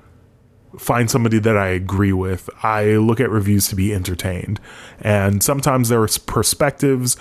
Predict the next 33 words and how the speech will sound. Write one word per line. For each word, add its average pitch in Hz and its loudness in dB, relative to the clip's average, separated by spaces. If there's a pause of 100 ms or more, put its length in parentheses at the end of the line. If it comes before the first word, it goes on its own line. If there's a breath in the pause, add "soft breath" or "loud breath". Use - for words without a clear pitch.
(180 loud breath)
within 120 2
reviews 110 2
that 104 -4
I 107 -2
agree 101 0
with 131 0 (260 loud breath)
or 113 2
that 104 -2
bring 110 0
new 107 2
ideas 104 0
to - -8
the 95 -4
forefront 110 -2
of 98 -6
my 98 -6
mind. 135 0 (1120 loud breath)
Ultimately, 143 2 (680)
I'm 135 0
not 123 -2
there 101 2 (640)
to 113 0
have 104 -2
somebody's 101 2
opinion 95 -4 (120)
in 104 -2
my 98 -2
face. - -2
Like, 101 -2
I 110 2
don't 117 0
fucking 98 0
care 101 0